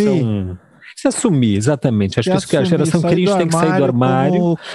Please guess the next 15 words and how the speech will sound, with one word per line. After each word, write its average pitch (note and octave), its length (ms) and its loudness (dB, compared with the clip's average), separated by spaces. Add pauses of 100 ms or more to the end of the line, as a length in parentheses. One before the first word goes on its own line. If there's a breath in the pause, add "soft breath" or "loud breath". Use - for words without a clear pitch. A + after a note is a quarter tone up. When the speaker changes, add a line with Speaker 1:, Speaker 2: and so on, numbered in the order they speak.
Speaker 1:
cringe. D#3 380 0
Speaker 2:
pra D#3+ 180 2
dar E3 180 0
um F#3+ 80 0
checkmate F#3 1040 0
nessa E3 260 0
geração D3+ 400 2
não D#3+ 200 0
cringe, E3 420 0
que E3+ 80 2
afinal E3+ 360 0
não F3 80 -2
tem F3 140 0
nem E3+ 140 2
nome. G#2+ 400 0